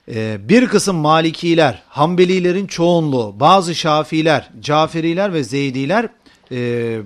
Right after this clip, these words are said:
bu hükmün her devirde geçerliliğini koruduğunu söylerler. Ne icması yani? İcma falan da yok. O da bomba. İcma dediği Hanefilerin kendi aralarındaki icma. Yoksa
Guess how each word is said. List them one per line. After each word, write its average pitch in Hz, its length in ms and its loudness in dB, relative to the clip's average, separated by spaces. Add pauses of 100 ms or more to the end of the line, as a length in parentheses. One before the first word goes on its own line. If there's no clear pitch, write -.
(120)
bu 233 200 8
hükmün 196 360 0
her 208 320 0
devirde 151 300 -4
geçerliliğini 160 760 -8
koruduğunu 156 500 -8
söylerler. 147 680 -4
Ne 247 200 0
icması 139 500 -8
yani? 113 220 -18
İcma 175 360 -6
falan 262 300 0
da 180 60 4
yok. 123 240 -4
O 240 140 2
da 160 260 0 (480)
bomba. 120 500 -6 (1040)
İcma 214 440 2
dediği 247 220 -2
Hanefilerin 233 640 -2
kendi 226 300 -6
aralarındaki 151 560 -4
icma. 110 460 -18 (800)
Yoksa 180 600 0